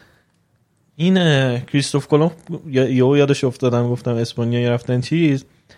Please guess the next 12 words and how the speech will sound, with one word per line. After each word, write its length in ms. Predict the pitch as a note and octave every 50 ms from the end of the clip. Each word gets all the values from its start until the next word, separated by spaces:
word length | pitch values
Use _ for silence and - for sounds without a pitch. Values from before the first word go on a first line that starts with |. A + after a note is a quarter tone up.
| _ _ -
الان، 340 | B2 B2 C3 C#3 D#3 E3 D#3+
اه، 400 | D#3+ D3 C#3 C3 C3 B2+ A#2+ F#2+
یه 140 | A#2 D3 D#3
روز 460 | D#3 D3+ D#3+ C#3+ C#3 D3+ D#3+ D#3 D#3+
تعطیلی 560 | E3+ E3 - C#3+ B2 B2+ B2+ - D3 D3+ D#3+
تو 400 | D#3+ - D3 C#3 C3+ B2+ G#2+ - - _
آمریکا 440 | - C#3 B2+ B2 B2+ B2 - C#3+ C#3+
هستش 380 | D3+ D#3+ D#3 - - E3 D3+ -
به 100 | D#3 C#3
اسم 240 | C3 - - D#3 D#3
کلمبوس 540 | - - C#3 C3 B2 B2 A#2 A#2+ - -
دی، 280 | - C3 B2 G#2 F#2+